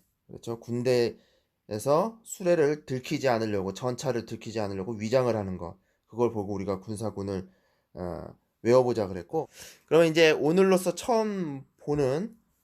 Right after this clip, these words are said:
어, 글자지만, 어, 여러분들 웬만하면 다 잘 아는, 예, 사람인자 볼게요. 어, 사람인자는 보통 이제 호사가들이 이야기를 할 때 그렇게 얘기하죠. "이게 서로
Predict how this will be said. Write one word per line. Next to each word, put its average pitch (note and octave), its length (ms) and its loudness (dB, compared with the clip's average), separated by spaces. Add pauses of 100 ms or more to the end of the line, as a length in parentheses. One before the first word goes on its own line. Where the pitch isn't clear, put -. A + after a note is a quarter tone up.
(440)
어, F#2 280 -10
글자지만, C3+ 840 2 (220)
어, B1+ 120 -18 (140)
여러분들 B2+ 400 -6
웬만하면 D#3+ 480 2
다 D#3+ 140 -8
잘 C3+ 200 -4
아는, G2 420 -4 (380)
예, G2 80 -8
사람인자 C#3 600 -2
볼게요. G2+ 580 -6 (540)
어, A#2 200 -4
사람인자는 F#3+ 680 2
보통 F#3 380 0
이제 D3+ 600 2 (140)
호사가들이 F3+ 600 0
이야기를 G#2+ 340 0
할 G2 100 -6
때 A#2 80 -4
그렇게 A2+ 280 -10
얘기하죠. F#2 460 -6 (480)
"이게 B2 280 0
서로 F#3+ 460 0